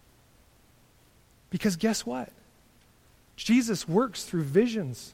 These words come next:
and dreams, but his primary way and method of reaching the world is through who?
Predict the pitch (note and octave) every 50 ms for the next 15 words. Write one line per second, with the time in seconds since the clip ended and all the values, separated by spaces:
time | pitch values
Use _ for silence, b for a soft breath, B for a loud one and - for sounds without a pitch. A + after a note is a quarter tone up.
0 | - - C#3 D3 C#3 A#2+ C#3+ F3 A3 C4 C4 G#3+ C#3+ A#2 - - - - b b
1 | b b b b b - D#3+ F#3 E3+ - - - - - - A#3+ A3 A3+ C4+ C#4
2 | C4 A#3+ A3 A3+ A#3 A#3+ A#3 A#3 A3 F#3+ - - - - B2+ B2 C#3 G3 A3+ A#3
3 | G#3+ E3+ B2+ A2 F#2+ - - - - C#3+ D3+ D3 D#3+ F#3+ A3+ A3 - - F3+ C3+
4 | B2 - C3+ B2 C#3 D#3+ G#3+ A3+ - - F#3+ D#3+ D#3+ D3+ D3+ G3+ B3 C4 A#3+ A3
5 | F#3+ D#3+ - - F3 G#3+ A3+ G3 - - - G3+ G3 F#3 D#3 - - B3+ C#4+ C#4
6 | F3 B2+